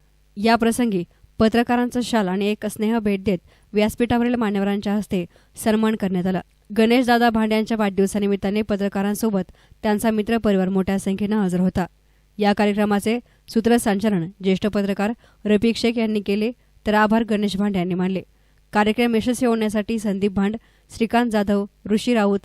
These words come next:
रामभाऊ जगताप, पोपट शेळके, अनवर शेख, सुधाकर कदम, अतुल कापसे, राजेंद्र शेळके,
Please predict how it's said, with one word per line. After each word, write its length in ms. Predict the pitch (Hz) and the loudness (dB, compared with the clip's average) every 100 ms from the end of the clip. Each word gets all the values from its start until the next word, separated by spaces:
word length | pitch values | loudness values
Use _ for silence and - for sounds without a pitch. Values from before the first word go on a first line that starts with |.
| - | -8
रामभाऊ 360 | 202 190 196 226 | -4 -2 2 0
जगताप, 380 | 202 190 202 196 - _ - | 0 -2 -4 -4 -8 _ -2
पोपट 300 | 220 214 233 | 0 0 -2
शेळके, 400 | - 202 - 202 - | 0 -4 -4 -6 -6
अनवर 320 | 190 202 214 | -4 -2 -2
शेख, 200 | 202 220 170 - _ _ | 0 -2 -4 -8 _ _
सुधाकर 380 | - 220 214 233 | -2 0 2 0
कदम, 340 | 226 208 208 196 _ | -2 -2 -2 -4 _
अतुल 280 | 196 196 226 | -4 0 0
कापसे, 440 | 214 202 - 202 202 _ _ 202 | 0 -6 -4 -6 -6 _ _ 0
राजेंद्र 360 | 208 208 226 233 | 0 0 -2 -2
शेळके, 360 | 214 202 180 | -2 -2 -4